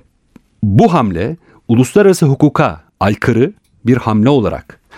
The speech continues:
Amerika Birleşik Devletleri aslında kendi tezlerini de yerle yeksan eden bir hamlede bulunuyor. Demeye çalıştığım şey şu, Birleşmiş Milletler eğer ideal dünyada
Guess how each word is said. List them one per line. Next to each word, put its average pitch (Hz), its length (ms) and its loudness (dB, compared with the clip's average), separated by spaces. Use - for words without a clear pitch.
Amerika 160 400 0
Birleşik 135 340 -2
Devletleri 143 360 0
aslında 113 280 -2
kendi 156 280 -2
tezlerini 123 560 0
de 82 200 -2
yerle 113 300 0
yeksan 147 380 0
eden 143 340 0
bir 120 100 2
hamlede 98 480 -2
bulunuyor. 69 300 -8
Demeye 180 280 2
çalıştığım 139 420 -2
şey 90 160 -2
şu, - 320 -10
Birleşmiş 170 440 0
Milletler 101 460 0
eğer 110 440 -2
ideal 127 380 0
dünyada 98 600 -2